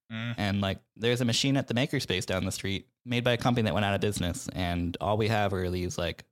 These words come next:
Speaker 2: weirdly exported Dozuki docs for it.
Speaker 1: Oh, no.
Speaker 2: And I, I don't like that.
Speaker 1: <laughs> Yeah, <laughs> yeah, yeah,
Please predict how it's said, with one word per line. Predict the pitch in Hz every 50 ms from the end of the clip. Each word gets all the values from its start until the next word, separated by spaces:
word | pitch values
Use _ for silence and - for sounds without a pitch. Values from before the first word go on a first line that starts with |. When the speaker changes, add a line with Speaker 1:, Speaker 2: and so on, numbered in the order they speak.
| _ _
Speaker 2:
weirdly | - 104 107 113 - 113 107 95
exported | 87 90 - - - 104 95 92 92 92
Dozuki | - 95 98 92 90 - - -
docs | 92 87 85 82 - - -
for | - -
it. | -
Speaker 1:
Oh, | - 151 139 123 120 123
no. | 131 135 135 131 135 143 147 147 151 151 139 127 120 131 - 196 -
Speaker 2:
And | - 147 185
I, | 226 175 196 185 160 - - -
I | - 98
don't | 104 120
like | 151 170 233 -
that. | - - - 170
Speaker 1:
<laughs> |
Yeah, | 175 170 208 330 - 160
<laughs> | 143 160 139 139
yeah, | 196 170 147 - - 135 - -
yeah, | - 151 135 -